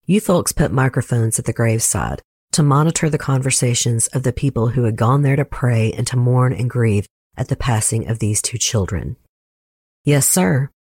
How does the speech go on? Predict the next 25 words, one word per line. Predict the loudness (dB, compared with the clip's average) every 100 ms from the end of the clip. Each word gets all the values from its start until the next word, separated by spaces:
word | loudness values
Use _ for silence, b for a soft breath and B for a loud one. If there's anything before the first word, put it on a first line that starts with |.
| _
the | 0
detective | 0 0 0 0
answered | 0 2 2 0 -2 0
without | 0 0 0
hesitation. | 0 0 0 0 0 0 -2 -6 _ _ _ _ _ _ _ _ 0
Now, | 4 4 2 -2 0
most | 4 4 4 2
of | 0
us | 2 2 4
know | 4 4
that | 2 2
police | 0 2 0 0
do | 0 0
this. | -2 -2 -2 -4 _ _ _ _ 0
I |
don't | 2 2
think | 0 2
anyone | 2 4 4 2
who | 0
follows | 0 2 2 0
true | -2 -4
crime | -4 0 2 2
would | 0
be | -2
shocked. | -2 -2 -2 -6 -14